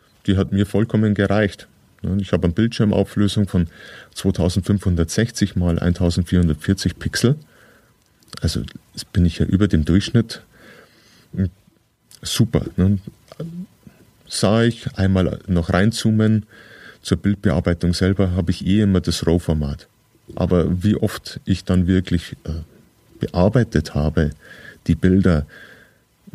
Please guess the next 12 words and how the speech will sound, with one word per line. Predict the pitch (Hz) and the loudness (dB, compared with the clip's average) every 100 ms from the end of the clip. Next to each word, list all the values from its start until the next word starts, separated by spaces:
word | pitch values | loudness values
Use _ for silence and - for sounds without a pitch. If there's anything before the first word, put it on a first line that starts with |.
| 92 - - _ | -12 -12 -14 _
im | 90 | -4
Verhältnis | 85 82 101 - 90 - | 0 2 2 2 -2 -4
zu | - | -6
der | 87 82 | -2 0
Masse, | 82 123 - 98 | 2 2 2 0
die | 92 85 | 2 0
ich | 82 | 0
da | 80 73 - - _ _ _ _ _ | -2 -2 -6 -14 _ _ _ _ _
fabrizierte, | - - 95 95 82 - 113 151 156 80 80 - - - - - _ - - | -6 -4 0 0 -2 0 2 0 0 -2 -2 -8 -20 -20 -20 -20 _ -16 -8
ist | 87 - | -4 0
sehr | 90 | 0
gering. | 80 71 82 85 | 0 0 0 0